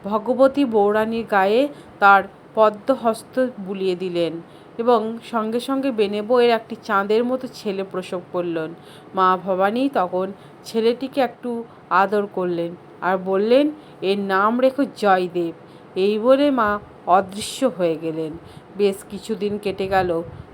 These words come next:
হঠাৎ মা ভগবতীর সিংহাসন টলে উঠল। আবার বুড়ির বেশে মা গিয়ে হাজির হলেন ধনপতি সওদাগরের বাড়িতে। তেমনি দুপুরবেলায় সেখানে গিয়ে ভিক্ষা চাইলেন।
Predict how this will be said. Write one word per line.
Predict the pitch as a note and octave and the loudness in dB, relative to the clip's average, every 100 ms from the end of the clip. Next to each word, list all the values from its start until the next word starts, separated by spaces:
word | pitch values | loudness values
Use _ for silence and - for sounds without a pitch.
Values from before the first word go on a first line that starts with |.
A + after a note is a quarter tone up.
| - | 0
হঠাৎ | G#3+ G#3 B3 C4 | 0 2 0 0
মা | A#3+ G3+ | 2 0
ভগবতীর | G3+ G3+ G3+ A3 B3+ C#4+ | 0 -4 -2 0 0 0
সিংহাসন | C#4+ A3 G#3 G#3 A#3 A3+ | -4 -6 -6 -4 -6 -2
টলে | G3+ F#3 F3 | -4 -2 -2
উঠল। | E3+ E3+ F3 D#3+ E3 - - - | -4 -4 -2 -4 -6 -18 -20 -4
আবার | - A3 C4+ D4 | 0 4 4 4
বুড়ির | G#3 G#3+ A3 A#3 | 0 -8 -6 -6
বেশে | G#3+ G3+ F#3+ A3+ | -2 -2 -2 -4
মা | A3 G3 F#3+ G3+ | -2 0 0 0
গিয়ে | G3 G#3+ F#3+ | -4 -8 -6
হাজির | F3 F3 F#3 | -6 -6 -8
হলেন | F#3 F3+ E3+ D3+ - - - F3+ | -8 -6 -6 -6 -16 -20 -20 -10
ধনপতি | G3 A3+ A#3 B3 C#4 D4+ | 0 2 2 0 0 0
সওদাগরের | D4 A3+ G3+ G3+ G3+ G3 G3 | -2 2 2 2 2 2 2
বাড়িতে। | F3+ E3+ D#3+ - E3 D#3+ - - - | 0 0 -4 -8 -8 -8 -12 -12 -6
তেমনি | A3 G#3 F#3+ G3+ | 2 2 4 -4
দুপুরবেলায় | F#3+ G3 - G#3 G3+ G3 A3 | -2 -4 -2 -2 0 2 2
সেখানে | A#3+ A3 G#3+ G#3 G#3 G#3 | 0 -6 -6 -6 -8 -4
গিয়ে | A3+ A#3+ E4 - - - | 0 0 0 -6 -20 -10
ভিক্ষা | G#3+ A3 - A#3+ | -8 -8 -4 -4
চাইলেন। | A3 G#3+ F3+ F3 E3+ | 0 0 0 0 -2